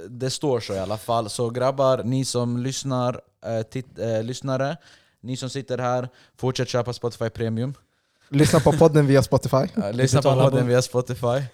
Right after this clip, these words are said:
Speaker 3: Vi betalar, eh, Lewandowski-grabbarnas lön.
Speaker 1: Jajamän. Nej, förutom det så fick vi in en enorm massa pengar.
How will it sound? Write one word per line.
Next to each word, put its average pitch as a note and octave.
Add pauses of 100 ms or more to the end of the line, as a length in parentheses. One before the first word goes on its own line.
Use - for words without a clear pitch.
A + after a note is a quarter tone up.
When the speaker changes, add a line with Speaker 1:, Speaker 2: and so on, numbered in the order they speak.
Speaker 3:
Vi B2+
betalar, C3
eh, B2
Lewandowski-grabbarnas B2
lön. C3 (240)
Speaker 1:
Jajamän. G#2+ (320)
Nej, A#2+ (180)
förutom C#3+
det C#3+
så B2+
fick B2
vi B2+
in B2+
en A#2
enorm B2
massa A2
pengar. G2+